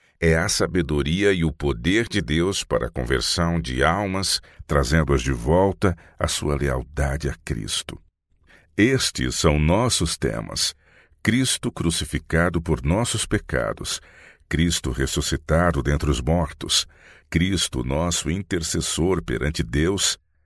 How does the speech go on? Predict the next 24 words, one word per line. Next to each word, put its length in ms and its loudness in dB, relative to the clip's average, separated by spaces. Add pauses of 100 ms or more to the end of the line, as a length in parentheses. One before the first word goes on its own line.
(160)
e 200 2
intimamente 760 -2
ligada 600 2
a 80 0
esses 360 -2
temas, 540 -2 (340)
está 560 2
a 80 2
obra 380 2
do 140 -2
Espírito 720 -2
Santo, 520 -6 (220)
o 80 -4
representante 760 0
de 120 -2
Cristo, 580 -2 (320)
enviado 560 0
com 180 -4
poder 540 0
divino 580 0 (160)
e 140 0
dons 580 2
aos 320 0
homens. 680 -4